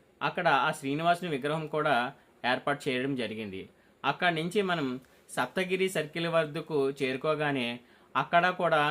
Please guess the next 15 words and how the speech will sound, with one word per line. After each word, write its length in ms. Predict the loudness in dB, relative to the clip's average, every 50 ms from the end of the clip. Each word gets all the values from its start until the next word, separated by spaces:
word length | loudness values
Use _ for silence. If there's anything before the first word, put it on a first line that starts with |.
| 0 -4 -8 -18 _ _ _ _
మంచి 360 | -4 -4 -4 -4 -4 -4 -2 -2 -2 -4 -6 -10 _ _ _ _ _ -4
ఎన్నో 220 | -4 -2 0 -2 -2
విభిన్నకరమైన 920 | -2 -2 -2 -2 -2 -2 -2 0 2 2 2 2 2 0 0 0 2 2 0 0 -2 -6 -10 _ _ _ _ _ _ _ _ _
మనకి 360 | -2 -2 -2 -2 -2 0 0 2
అందమైన 560 | 2 2 2 2 0 0 2 0 0 2 2 2 2 0 -2 -10 -14 -6
దేవదేవుని 540 | 2 2 4 4 4 2 0 0 0 0 -2
యొక్క 200 | -2 -2 -2 -2 0 2
ఆకృతులు 540 | 2 2 2 0 -4 -6 -6 -2 0 0 0 0 -2 -6 -12 -20 _ _ _
లైటింగ్‌తో 460 | -2 -2 0 0 0 -2 -4 -2 0 2
ఏర్పాటు 360 | 2 2 2 2 0 -2 -2 -2
చేయడం 260 | -2 -2 -2 -2 -2 -2
జరిగింది. 460 | -2 -4 -4 -6 -8 -8 -8 -10 -12 -12 -16 _ _ _ _ _ _ _ _ -4
అక్కడ 260 | -4 0 2 2 4 4
నుంచి 320 | 2 0 -2 -4 0 0 0 2
నేను 240 | 2 2 0 0